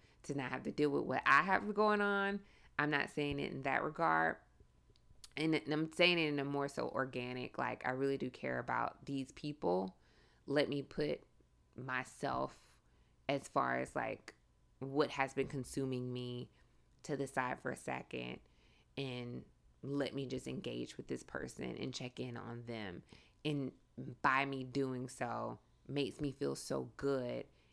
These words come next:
and can also be healing for me, um, that when I return to what I have going on, I can see it with fresher lens and be able to deal with what I have,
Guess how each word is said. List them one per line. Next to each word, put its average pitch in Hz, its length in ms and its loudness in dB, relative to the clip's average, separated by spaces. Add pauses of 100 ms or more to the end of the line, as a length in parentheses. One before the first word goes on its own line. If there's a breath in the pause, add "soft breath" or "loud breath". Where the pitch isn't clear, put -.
(120)
and 135 160 -2
can 143 140 -4
also - 280 -4
be 127 220 -6
healing 143 480 -4
for 127 180 -6
me, 120 500 -6 (500 soft breath)
um, 120 500 -4
that 131 200 0
when 135 140 -2
I 127 100 0
return 135 640 -4
to 127 200 -4
what 123 140 -4
I 123 80 -2
have 123 280 -4
going 123 300 -4
on, 113 500 -8 (400 soft breath)
I 135 80 -2
can 131 180 -2
see 131 260 -2
it 131 100 0
with 131 200 -2
fresher 131 360 -4
lens 120 680 -6 (380 loud breath)
and 127 180 -6
be 127 240 0
able 120 420 -2 (220)
to 123 440 -2 (1120 soft breath)
deal 135 320 4
with 123 240 -2 (160)
what 131 260 -4
I 117 180 0
have, 107 480 -2